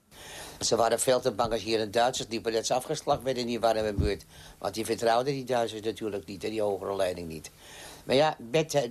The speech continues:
deed, hield ze nog, althans hield ze nog wel bepaalde dingen op. Die had bijvoorbeeld een jodenman in huis, Willem Duimpje heette die.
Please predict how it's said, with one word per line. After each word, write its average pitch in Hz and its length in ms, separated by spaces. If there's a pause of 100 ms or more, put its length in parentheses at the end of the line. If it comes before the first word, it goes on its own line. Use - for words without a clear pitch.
(140)
deed, 147 280
hield 160 220
ze - 80
nog, 185 180
althans 175 420
hield 185 180
ze 185 60
nog 190 80
wel 185 100
bepaalde 170 400
dingen 165 260
op. 151 160 (480)
Die - 80
had 165 100
bijvoorbeeld 156 400
een 151 120
jodenman 165 480
in 120 120
huis, 107 200
Willem 139 280
Duimpje 147 400
heette 107 200
die. 110 180